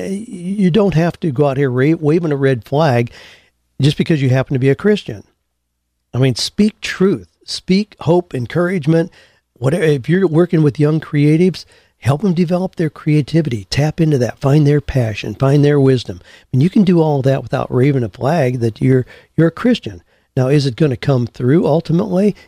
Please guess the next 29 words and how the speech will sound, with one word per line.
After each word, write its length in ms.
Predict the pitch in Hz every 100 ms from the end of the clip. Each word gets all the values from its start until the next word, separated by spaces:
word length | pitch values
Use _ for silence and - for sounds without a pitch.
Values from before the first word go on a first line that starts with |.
| -
Yeah, 140 | 320
usually 520 | 220 156 220 170 151 -
our 320 | 151 143 131 - _
worldview 1000 | 123 135 170 170 110 95 123 175 131 117 -
comes 460 | 147 135 120 -
through. 580 | - 180 254 143 98 107 _ _ _ _ _ _ -
But, 260 | 139 131 - _
I 40 | _ _
mean, 140 | 139 127
in 260 | 143 147
my 240 | 139 165 247
writing, 440 | 139 107 104 107
I 40 | 127
mean, 180 | 135
I, 280 | 143 190 170
I 20 |
have 160 | 196 135
a 20 |
very 300 | 120 151 151
small 400 | 120 - 147 196
percentage 520 | - 131 139 120 117
of 60 | 117
my 240 | 120 120 113 - - _
book 280 | 104 175 -
sales 540 | - 127 113 107 113
that 260 | 113 123 -
are 200 | 123 120
through 380 | - 147 135 123
Christian 680 | - 156 - - 120 113